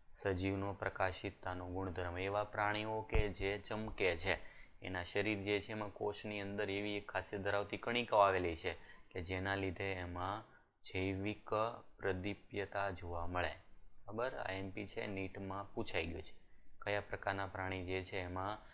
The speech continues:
આ પ્રકાશીય, અ, ગુણધર્મ જોવા મળે સજીવોમાં, બરાબર? તો એમાં આવશે કંકતધરા.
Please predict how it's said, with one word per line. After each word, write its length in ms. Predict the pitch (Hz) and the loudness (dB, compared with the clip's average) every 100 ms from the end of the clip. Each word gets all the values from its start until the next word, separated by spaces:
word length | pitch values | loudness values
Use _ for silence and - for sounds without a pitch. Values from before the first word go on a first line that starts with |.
| - - 95 | -16 -10 -2
આ 200 | 95 98 | 0 0
પ્રકાશીય, 680 | 95 101 - 95 - 98 101 | -2 -2 0 -2 0 0 2
અ, 680 | 107 101 92 90 87 90 87 - - _ - - - - - - | 0 -4 -2 -2 -2 -4 -8 -14 -20 _ -20 -20 -20 -20 -20 -8
ગુણધર્મ 540 | 98 98 87 95 95 | -2 0 0 0 0
જોવા 320 | 87 85 85 85 | -2 -2 -2 0
મળે 260 | 87 82 | -2 -2
સજીવોમાં, 680 | 82 82 85 82 80 - - | -4 -4 -4 -6 -8 -14 -16
બરાબર? 240 | 107 120 143 | -14 -12 -14
તો 220 | - 95 | -10 -8
એમાં 180 | 90 87 | -6 -6
આવશે 280 | 85 104 | -6 -8
કંકતધરા. 640 | 107 107 92 87 80 78 | -6 -6 -4 -4 -4 -6